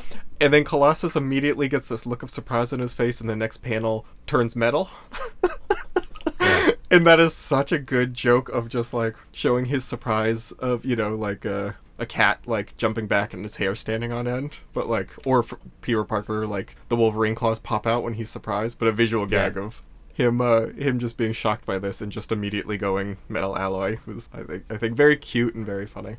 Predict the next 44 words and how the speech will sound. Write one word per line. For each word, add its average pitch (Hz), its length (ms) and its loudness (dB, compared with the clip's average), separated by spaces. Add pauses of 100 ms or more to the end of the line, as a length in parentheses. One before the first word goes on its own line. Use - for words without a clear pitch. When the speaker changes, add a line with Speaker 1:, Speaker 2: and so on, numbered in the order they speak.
(160)
Speaker 2:
All 98 240 -4
Speaker 1:
That 101 120 4
Speaker 2:
right. 139 100 4
Speaker 1:
is - 120 -4 (300)
the 113 140 0
highest 123 280 0
thing 113 140 -2
I 113 60 0
have 110 160 -4
to 101 80 -6
recommend 92 400 -6
this 92 120 -12
entire 92 440 -8 (180)
very - 160 -4
Speaker 2:
Yeah, 160 120 8
Speaker 1:
long 139 100 8
Speaker 2:
it's 95 100 -2
Speaker 1:
run. - 100 -4
Speaker 2:
sadly 165 320 2
disappointing. 113 680 0
Um, 104 320 -2
I, 107 280 -2
I 120 100 -2
am 123 320 0
actually 107 360 -2
very 101 260 0
curious, 95 380 -4
though, 92 240 -2
to - 160 -10
continue 98 420 -8
reading 85 260 -8
this, 85 180 -10
'cause 92 160 -10
like 92 160 -4
I 87 60 -6
said, 82 360 -8
I, 90 200 -2 (220)
I 90 60 -6
really 92 300 -4
do 82 180 -10
think 80 220 -12
I 78 60 -10
stopped - 360 -10
reading 76 300 -12